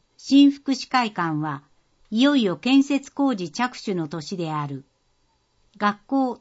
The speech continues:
図書館等の更新問題に差し掛かる場面で、なおさら新庁舎問題だけで立ち止まるべきではない。現行計画を着実かつ迅速に成し遂げることを求め、本予算に賛成する。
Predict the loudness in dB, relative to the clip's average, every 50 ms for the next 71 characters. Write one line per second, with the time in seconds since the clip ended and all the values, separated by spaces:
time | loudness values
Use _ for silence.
0 | _ _ -8 -4 -4 -4 -4 0 0 0 0 0 -2 -2 -2 -2 0 0 -2 -4
1 | -4 -2 -2 -2 -2 2 4 6 6 8 8 6 6 4 4 2 2 0 0 0
2 | -2 -6 -8 -8 -8 -10 -10 -10 -6 -4 -4 -2 -2 -4 -2 -2 -4 -4 -4 -4
3 | -4 -4 -4 -6 -6 -6 -6 -8 -8 -10 -12 _ _ _ _ _ _ _ _ _
4 | -2 0 0 0 0 2 2 2 2 2 0 4 6 6 6 6 4 2 -2 -2
5 | 0 0 0 2 2 2 2 0 0 -2 -4 -4 -8 -8 -6 -6 -4 -4 -6 -6
6 | -8 -10 -8 -6 -4 0 0 0 0 0 -2 -4 -4 -4 -4 -4 -6 -6 -6 -6
7 | -6 -4 -4 -4 -4 -4 -6 -10 _ _ _ _ _ _ _ _ _ _ _ _
8 | _ _ _ _ _ _ _ 0 2 2 2 2 2 0 0 0 0 -2 -2 -2
9 | 0 -2 -6 -8 -6 -8 -8 -6 -6 -8 -8 -12 _ _ _ _ _ _ -10 -10
10 | -6 -4 -2 0 0 -2 -2 -4 -6 -6 -6 -6 -8 _ _ _ _ _ -4 -4
11 | -4 -4 -8 -6 -2 0 2 2 2 0 -4 -2 2 2 2 2 2 0 -2 -6
12 | -8 _ -2 0 0 0 0 -2 -6 -8 -8 -6 -6 -4 -4 -4 -4 -6 -6 -6
13 | -6 -6 -4 -4 -6 -8 -10 _ _ _ _ _ _ _ _ _ _ 2 2 4
14 | 2 0 -2 -4 -6 -6 -4 -4 -6 -8 -8 -6 -6 -6 -6 -8 -8 -8 -8 -8
15 | -8 -10 -12 -12 -10 -10 -10 -12